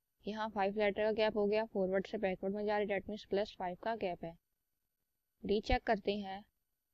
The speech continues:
Option D है ई सी के। यहाँ पे ई हमें given है यहाँ पे, ठीक है, and सी यहाँ पे given है,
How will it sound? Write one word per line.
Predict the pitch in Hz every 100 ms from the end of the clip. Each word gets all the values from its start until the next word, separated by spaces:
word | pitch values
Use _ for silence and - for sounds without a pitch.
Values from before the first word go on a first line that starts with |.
| _ _
Option | 190 185 - 233 240
D | 240
है | 247 208 202 - - - _ _ _ _ _ _ _ _
ई | 220 233 240 - _ _ _ _ _
सी | - - 233 220 214 247 _ _ _ _ -
के। | 214 190 185 _ _ _ _ _ _ _ -
यहाँ | 202 196
पे | 190 202 - _ _ -
ई | 226
हमें | 247 240 247
given | 233 226 226 233
है | 233
यहाँ | 208 175
पे, | 185 190
ठीक | - _ _ 196 180 185
है, | 202 - _ _ _
and | - 233
सी | -
यहाँ | 262 240
पे | 185 180
given | 190 185 202
है, | 190